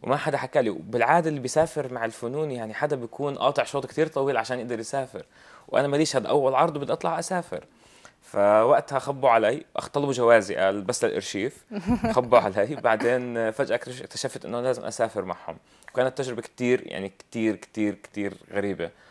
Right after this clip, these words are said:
Speaker 1: أول مرة بسافر مع الفنون، وبحد ذاتها إنك تسافر مع الفنون بتحسش حالك بالمرة بالغربة لو وين ما كنت، لو بأي بلد في العالم بتحس حالك
Speaker 2: <laughs> هاي
Speaker 1: بالغربة.
Speaker 2: مشكلة.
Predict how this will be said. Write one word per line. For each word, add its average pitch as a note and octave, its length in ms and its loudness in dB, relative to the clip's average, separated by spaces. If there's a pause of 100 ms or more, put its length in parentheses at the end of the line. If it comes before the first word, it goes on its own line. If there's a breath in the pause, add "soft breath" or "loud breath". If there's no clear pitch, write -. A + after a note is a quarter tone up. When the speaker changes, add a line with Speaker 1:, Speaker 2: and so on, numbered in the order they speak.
(200 soft breath)
Speaker 1:
أول G#2+ 200 4
مرة A2 220 0
بسافر G2+ 440 -2
مع G2+ 200 -4
الفنون، F#2 480 -8 (540 soft breath)
وبحد F2+ 800 0
ذاتها B2+ 260 0
إنك G#2+ 140 -4
تسافر C3 400 -4
مع C3 160 -4
الفنون C3 200 -6
بتحسش - 300 -10
حالك B2 220 0
بالمرة A#2 340 2
بالغربة G#2+ 480 0
لو G2 120 2
وين D3+ 160 2
ما D#3+ 80 -6
كنت، F#2 280 -8 (520 soft breath)
لو G#2+ 100 2
بأي C#3 200 2
بلد B2 240 2
في - 80 -10
العالم G#2 340 2
بتحس G#3+ 240 -4
حالك A2+ 200 -2
Speaker 2:
<laughs> - 60 -10
هاي G2 60 -4
Speaker 1:
بالغربة. A3 300 4
Speaker 2:
مشكلة. F#3+ 360 -2